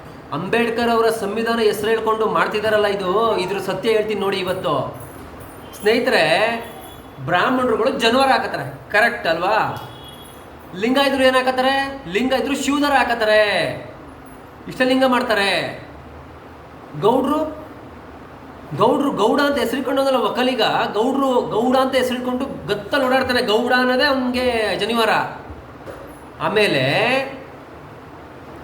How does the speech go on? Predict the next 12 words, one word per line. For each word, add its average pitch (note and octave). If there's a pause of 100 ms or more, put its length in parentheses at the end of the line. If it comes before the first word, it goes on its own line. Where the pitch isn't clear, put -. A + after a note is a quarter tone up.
(320)
ಮುಸ್ಲಿಮ್ಸ್ B3
ಏನ್ B3
ಹಾಕತ್ತಾರೆ G#3+
ಸ್ನೇಹಿತರೆ? G3
ಮುಸ್ಲಿಮ್ಸು A#3
ಟೋಪಿ A3
ಹಾಕತ್ತಾರೆ, A3
ಬಿಳಿ G#3+
ಟೋಪಿ, G#3+
ಅದು F#3
ಜನಿವಾರ A3+
ಅವ್ರಿಗೆ. G#3